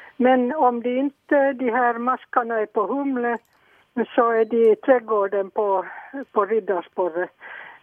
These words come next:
Så det är turvis, eh, varje sommar på det här sättet. Så nu är det här humlen helt ute. Men det kommer nog nya skott igen. Att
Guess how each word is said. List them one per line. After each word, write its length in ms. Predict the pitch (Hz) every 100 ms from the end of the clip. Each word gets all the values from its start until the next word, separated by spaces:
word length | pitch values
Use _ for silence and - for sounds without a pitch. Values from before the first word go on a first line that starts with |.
| -
Så 200 | 247 214 240
det 140 | 214
är 120 | 226
turvis, 760 | - 320 254 220 233 202 - 226
eh, 240 | 202 190 185 _ _ 294 190 277 220
varje 300 | 214 202 185
sommar 420 | - 202 185 170
på 160 | - 185
det 120 | 190
här 180 | 190 180 -
sättet. 400 | 170 _ 185 -
Så 180 | 202 190 - - - -
nu 180 | 262 247
är 140 | 202 202
det 140 | 220
här 240 | 226 220
humlen 500 | 214 240 214 202 196
helt 400 | 190 220 196 -
ute. 460 | 240 240 - 220 202
Men 220 | 208 214
det 100 | 233
kommer 400 | - 285 226 208
nog 220 | 226 262
nya 380 | 262 294 247 220
skott 520 | - - 262 - _
igen. 380 | 214 226 233 202
Att 240 | 185 -